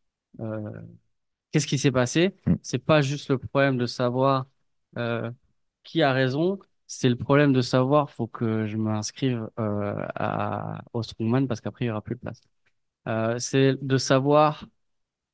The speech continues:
Speaker 1: euh, qui, qui est cette femme,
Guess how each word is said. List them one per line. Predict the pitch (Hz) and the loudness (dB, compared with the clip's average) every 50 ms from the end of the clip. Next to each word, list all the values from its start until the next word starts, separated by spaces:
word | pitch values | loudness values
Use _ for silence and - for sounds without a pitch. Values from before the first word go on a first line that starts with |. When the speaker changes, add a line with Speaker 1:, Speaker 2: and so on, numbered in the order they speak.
| _ _ _ _ _ _ _ - | _ _ _ _ _ _ _ -10
Speaker 1:
euh, | - 57 57 - 55 55 - - - - _ _ _ _ _ _ _ _ _ | -8 -6 -6 -6 -8 -10 -12 -14 -14 -16 _ _ _ _ _ _ _ _ _
qui, | - - - - 202 202 202 208 214 226 - - _ _ _ _ _ _ | -18 -16 -6 0 2 2 2 2 0 -2 -4 -8 _ _ _ _ _ _
qui | - - 185 175 | -6 2 4 4
est | 165 | 4
cette | - - 139 131 - | 4 2 -2 -4 -4
femme, | - - 127 131 151 180 185 190 | -4 -2 -2 0 0 -2 -4 -6